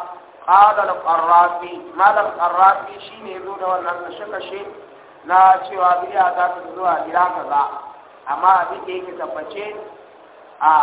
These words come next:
a cikin hadisin manzon Allah sallallahu alaihi wa alihi wa sallam, "Kulluha dalala." Kowace bid'a bata ce,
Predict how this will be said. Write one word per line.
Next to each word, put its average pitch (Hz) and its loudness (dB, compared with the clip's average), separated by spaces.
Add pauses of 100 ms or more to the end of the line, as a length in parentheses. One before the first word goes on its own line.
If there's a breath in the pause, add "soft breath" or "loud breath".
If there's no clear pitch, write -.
(200)
a - -6
cikin 208 -2
hadisin 202 0
manzon 190 -4
Allah 202 2 (280)
sallallahu 202 2
alaihi 185 0
wa 185 0 (140)
alihi 196 2
wa - -12
sallam, 220 -4 (440)
"Kulluha 185 0 (120)
dalala." 175 2 (1700)
Kowace 262 4
bid'a 196 4
bata 185 -2
ce, 147 -14